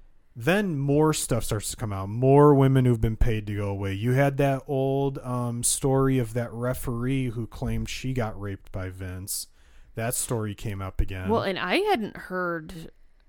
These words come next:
Speaker 2: or maybe I had, and I just didn't process it, about the one, uh, uh, woman who was,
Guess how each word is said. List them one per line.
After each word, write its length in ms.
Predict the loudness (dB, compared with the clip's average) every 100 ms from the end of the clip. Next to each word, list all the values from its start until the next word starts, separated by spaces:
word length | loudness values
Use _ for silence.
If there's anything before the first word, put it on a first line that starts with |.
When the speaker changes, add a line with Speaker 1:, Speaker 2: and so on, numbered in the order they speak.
| -6
Speaker 2:
or 100 | -2
maybe 240 | 0 0
I 80 | -4
had, 360 | -8 -6 -6
and 80 | -6
I 40 | -10
just 360 | -10 -12 -12
didn't 340 | -14 -14 -6 -4
process 640 | 0 0 2 0 -2 -4
it, 120 | -6
about 320 | -6 -4 -6 -6
the 60 |
one, 680 | -6 -4 -2 -2 -4 -6 -8 -12 -18 -20 -20 -20 _ _ _ _ -8
uh, 480 | -6 -6 -8 -10 -14
uh, 180 | -12 -10
woman 300 | -6 -4 -4 -4
who 140 | -6
was, 680 | -4 -6 -6 -10 -8 -8 -12